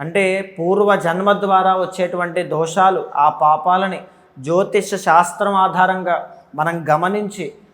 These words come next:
వారిని కూర్చోబెట్టి ఒక శాంతి కర్మ, ఒక ప్రాయశ్చిత్తం చేయించి, పరమేశ్వరుడికి అభిషేకం చేయించి, అమ్మవారి యొక్క ప్రార్థన చేయించి, ఒక స్తోత్రాన్ని, ఒక మంత్ర జపాన్ని చేయించడం. అంటే ఇప్పుడు మనం ఆచరించి ఆ యొక్క జీవితంలో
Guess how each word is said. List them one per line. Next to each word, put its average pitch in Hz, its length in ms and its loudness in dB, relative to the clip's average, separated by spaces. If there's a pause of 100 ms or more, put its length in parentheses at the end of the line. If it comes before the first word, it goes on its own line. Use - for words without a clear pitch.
(120)
వారిని 170 360 4
కూర్చోబెట్టి 214 640 -2
ఒక 190 160 -2
శాంతి 190 460 -4
కర్మ, 170 340 -4 (380)
ఒక 151 140 -4
ప్రాయశ్చిత్తం 208 720 2
చేయించి, 180 560 -8 (300)
పరమేశ్వరుడికి 202 680 -2
అభిషేకం 208 480 -2
చేయించి, 180 480 -8 (340)
అమ్మవారి 196 460 4
యొక్క 202 160 0
ప్రార్థన 175 600 0
చేయించి, 175 420 -10 (180)
ఒక 151 140 -4
స్తోత్రాన్ని, 208 760 0
ఒక 190 100 -2
మంత్ర 175 340 -4
జపాన్ని 196 400 -2
చేయించడం. 180 520 -8 (460)
అంటే 175 220 0
ఇప్పుడు 220 420 2
మనం 208 180 4
ఆచరించి 214 720 4
ఆ 170 220 8
యొక్క 185 280 0
జీవితంలో 185 680 -2